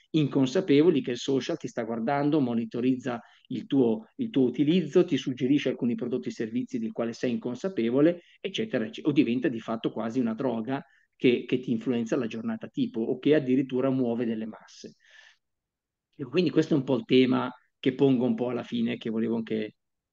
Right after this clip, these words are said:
provare a sentire voi, voi che ne pensate. Ora io non so se sono andato fuori tempo, o una, sì, più o meno una, un mezz'oretta. Eh, Saverio, eh,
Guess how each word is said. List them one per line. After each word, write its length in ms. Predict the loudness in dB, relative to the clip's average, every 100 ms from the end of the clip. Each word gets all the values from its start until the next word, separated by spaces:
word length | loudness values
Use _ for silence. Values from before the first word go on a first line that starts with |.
| _
provare 280 | -4 0 -2
a 40 |
sentire 440 | -2 -6 -2 -2 0
voi, 500 | 0 0 0 -4 -6
voi 160 | -10
che 140 | -10 -12
ne 100 | -14
pensate. 640 | -16 -18 -18 -20 _ _ _ _ _ _ _ _ _ _ _ _ _ _ _ _ _
Ora 140 | -2 0
io 280 | 2 0 -2
non 180 | 0 2
so 120 | 2
se 140 | 0
sono 160 | 0 0
andato 200 | 0 0
fuori 240 | 2 2
tempo, 640 | 4 2 2 0 2 2 -2
o 540 | -4 -2 -2 -4 -6
una, 420 | -8 -10 -6 -6 -8
sì, 260 | -4 -4 -2
più 140 | -2
o 20 |
meno 220 | 0 0
una, 320 | 0 0 -2 -4
un 100 | -4
mezz'oretta. 800 | -4 -4 -4 -6 -8 -12 -12 -12 _ _ _ _ _
Eh, 320 | 0 4 4
Saverio, 600 | 4 6 6 6 0 -4 -8
eh, 180 | -8